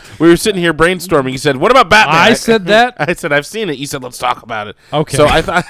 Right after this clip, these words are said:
Speaker 1: <laughs> I thought it was great. I thought it was actually really good. Uh, it helped that I was on mushrooms when I saw it because it was a three and a half hour movie,
Speaker 2: Mm-hmm.
Speaker 1: and god damn, that was long. Um, Zoe Kravitz, man,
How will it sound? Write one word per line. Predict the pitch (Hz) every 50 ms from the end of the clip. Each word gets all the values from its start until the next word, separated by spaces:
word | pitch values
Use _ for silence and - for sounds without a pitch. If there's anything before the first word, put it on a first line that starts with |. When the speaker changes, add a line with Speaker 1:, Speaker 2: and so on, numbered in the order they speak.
| - -
Speaker 1:
<laughs> | - - - -
I | 233 - 214 202 185
thought | - - 240 156 175 208
it | 202
was | 190 190 160
great. | - - 160 160 208 240 170 - _ - 131 - - - _
I | - 139 139
thought | 165 170
it | 165
was | 165 160
actually | 165 165 - 190 170
really | 139 139 156 160 156 135
good. | 139 135 135 143 143 - _ _ _ _ _ _
Uh, | - 123 123 -
it | 135 131
helped | 120 175 208 -
that | - 151
I | 147 143
was | 143 135
on | 143 135
mushrooms | 131 123 131 - - 147 147 135
when | 135 127
I | 120
saw | 117 - - 120 120 131 165
it | - - _ _ _ _ _ _
because | _ 120 - - 131 117
it | 120
was | 117 107 110
a |
three | 107 - - 127 143 160 165
and | 151
a | 143
half | 139 135 139 127 -
hour | 135 131 127 123
movie, | 120 120 120 123 139 151 156 175 _ _ _ _ _ _ _ 120
Speaker 2:
Mm-hmm. | 107 113 117
Speaker 1:
and | 120 113 - _
god | - 143 143 139 131 123 135 _ _ -
damn, | 151 160 156 147 135
that | 120 110
was | 113 120 110
long. | 110 110 110 107 107 113 110 123 _ _ _ _ _ _ _ _
Um, | - 120 117 117 113 113 107 107 101 - _ _ _ _
Zoe | 120 113 127 135 147 135
Kravitz, | - - 127 127 135 135 143 - - - _
man, | - 123 123 117 113 107 101 101